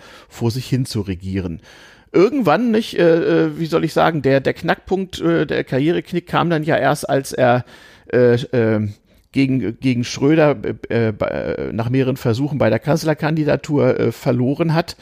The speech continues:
und dann als Finanzminister nach wenigen Monaten wutentbrannt aufgab,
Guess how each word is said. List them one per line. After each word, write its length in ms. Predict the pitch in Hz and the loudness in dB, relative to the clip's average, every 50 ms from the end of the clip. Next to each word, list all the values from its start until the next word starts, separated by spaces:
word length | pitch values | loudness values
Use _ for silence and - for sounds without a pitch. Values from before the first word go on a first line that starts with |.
| - - - - - - - - | -20 -20 -20 -20 -20 -20 -14 -6
und 180 | - 127 127 - | -4 0 2 2
dann 140 | 131 131 | 2 2
als 200 | - - 139 - | 2 0 -2 0
Finanzminister 800 | - 143 123 120 123 151 - - - 139 151 139 139 - - 127 | 0 0 2 2 2 2 0 0 0 0 0 0 0 0 0 0
nach 200 | 123 120 113 - | 2 0 0 0
wenigen 360 | 123 127 131 131 127 123 120 127 | 0 0 0 0 -2 0 0 0
Monaten 460 | 113 127 156 151 - - 117 104 123 | 2 2 2 0 0 0 -2 -4 -4
wutentbrannt 580 | 156 - - 127 127 - - - 113 123 - | -6 -2 0 0 0 0 0 0 0 0 0
aufgab, 640 | - 104 120 - - - - - 92 127 - - | 0 0 0 -2 -2 -2 -2 0 0 0 -2 -4